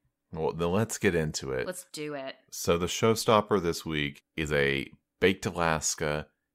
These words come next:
Speaker 1: in any variety you want to make it in four hours.
Speaker 2: Which is insane.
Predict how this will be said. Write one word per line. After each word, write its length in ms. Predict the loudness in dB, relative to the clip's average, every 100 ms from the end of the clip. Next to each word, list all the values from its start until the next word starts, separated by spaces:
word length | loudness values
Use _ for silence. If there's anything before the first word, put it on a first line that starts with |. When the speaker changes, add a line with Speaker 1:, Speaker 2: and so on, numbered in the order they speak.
| _ _
Speaker 1:
in 220 | -8 -8 -12 -2
any 220 | 2 2
variety 460 | 4 6 6 6 2
you 180 | 0 0
want 120 | 2
to 40 |
make 300 | 0 -2 -2
it 220 | -4 -4 _
in 160 | -12 -12 _
four 300 | -2 0 0
hours. 560 | -2 -6 -10 -12 -14 -16 _ _ _ _ -14
Speaker 2:
Which 180 | -12 -10
is 140 | -12 -12
insane. 640 | -14 -12 -12 -12 -16